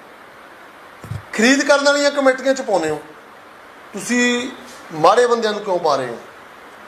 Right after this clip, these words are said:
ਇਸ ਕਰਕੇ ਗੱਲ ਇੱਕੋ ਹੀ ਆ, ਸਿਆਸੀ ਕੰਮਾਂ ਦੀ ਪੂਰਤੀ ਲਈ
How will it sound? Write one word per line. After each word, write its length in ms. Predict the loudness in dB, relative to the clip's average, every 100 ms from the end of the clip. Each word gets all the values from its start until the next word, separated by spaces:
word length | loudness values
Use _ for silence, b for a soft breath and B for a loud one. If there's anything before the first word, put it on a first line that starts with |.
| -20 -20 -14 -4
ਇਸ 200 | -2 2
ਕਰਕੇ 540 | 2 4 6 6 6 2
ਗੱਲ 220 | 2 0
ਇੱਕੋ 220 | -6 -8
ਹੀ 140 | 0 4
ਆ, 260 | 4 2 -12 -20 -20 B B B B -20
ਸਿਆਸੀ 580 | -12 0 4 4 2 -2
ਕੰਮਾਂ 340 | 2 2 2
ਦੀ 100 | -2
ਪੂਰਤੀ 460 | -6 -10 -14 -10 -4
ਲਈ 300 | -4 -4